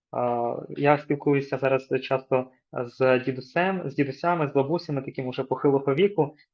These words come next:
і навіть зараз про що вони говорять, про що вони думають,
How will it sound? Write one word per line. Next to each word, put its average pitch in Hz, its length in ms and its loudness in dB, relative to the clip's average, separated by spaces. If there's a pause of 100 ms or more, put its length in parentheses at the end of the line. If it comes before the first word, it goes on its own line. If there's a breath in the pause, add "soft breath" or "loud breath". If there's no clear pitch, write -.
(100)
і 139 180 2
навіть 156 320 0
зараз 190 360 4 (560)
про 151 180 8
що 180 180 0
вони 180 200 0
говорять, 135 680 4
про - 120 -2
що 190 220 0
вони 175 200 2
думають, 139 640 2